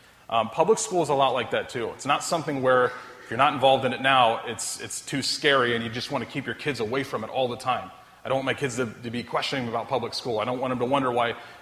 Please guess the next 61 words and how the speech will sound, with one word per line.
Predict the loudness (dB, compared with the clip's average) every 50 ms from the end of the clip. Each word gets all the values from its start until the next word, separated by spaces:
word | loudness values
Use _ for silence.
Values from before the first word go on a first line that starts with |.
| -10 -10 -8 -6
their | -6 -6 -4
friends | 0 2 2 2 2
are | 0 0
going | 0 0 0 0
and | 2 0
I'm | 0 0
homeschooling. | 0 -2 -4 -4 -4 -6 -4 -4 -4 -2 -2 -2
I, | -2 -2 -2
you | -2
know, | -2 -2 -2 -4 -6
it's | -10 -12 -10
just | -10 -6 0
bad, | 2 4 4 4 4
it's | 0 -2
bad, | 0 0 0 0
it's | 0 -2
bad, | -4 -4 -2 -2
it's | -4 -4 -8
bad, | -8 -8 -8
it's | -10 -12 -10
bad. | -8 -8 -8 -10 -14 -20 -20 _ _ _ _ _ _ _ _ _ _ _ _ _ _ _ _ _ _ _ -20
Uh, | -20 _ _ _ _ _ _ _
the | -2 2
other | 4 4 6 6
option | 6 6 6 2 -2 -4
that | -4
you | -6
could | -10 -6
think | -2 -2 -2 -2
about | 0 0 0 0 0 -2
is | -4 -8 -6 -8 -10 -10 -12 -10
teaching | -10 -8 -6 -6 -4
your | -6 -6
kids | -4 -4 -4 -4 -4
to | -6
be | -4 -2
able | -2 -2 -4
to | -6
swim | -6 -6 -6 -6 -6 -6 -6 -10 -12 -14 -12
in | -12 -10 -6
something | -6 -6 -6 -6 -8 -6
like | -6 -6 -6 -6
public | -10 -10 -10 -10 -12 -14
school. | -12 -10 -10 -10 -12 -12 -16 _ _ _ _ _ _ -16
And | -14 -8
hopefully | -8 -8 -8 -8 -10 -10
we | -10
can | -12 -12 -8
give | -8 -8 -8
them | -8 -12 -12
the | -12
training | -10 -8 -6 -6 -6 -6 -8 -10
to | -12 -10
be | -8 -8
able | -10 -10
to | -10 -10
swim | -10 -8 -6 -6 -6 -8 -8
in | -10 -10 -10
an | -12 -10
area | -10 -6 -4 -4 -4 -4 -6 -8
that's | -10 -10 -10 -10 -10 -10 -12 -16